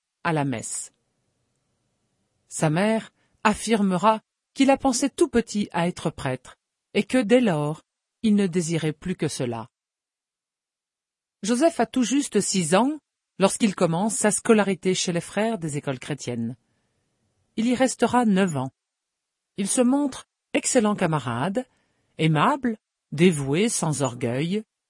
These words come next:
affectueux et simple. Cependant, la cohue des récréations, la turbulence des garçons et leurs bousculades l'effraient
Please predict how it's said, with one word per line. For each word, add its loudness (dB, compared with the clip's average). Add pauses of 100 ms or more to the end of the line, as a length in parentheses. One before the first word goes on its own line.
(240)
affectueux 0 (120)
et 0
simple. -6 (1300)
Cependant, 2 (480)
la 4
cohue 4
des 2
récréations, -2 (560)
la 2
turbulence 2
des 0
garçons -4 (640)
et 4
leurs 2
bousculades -2 (100)
l'effraient -4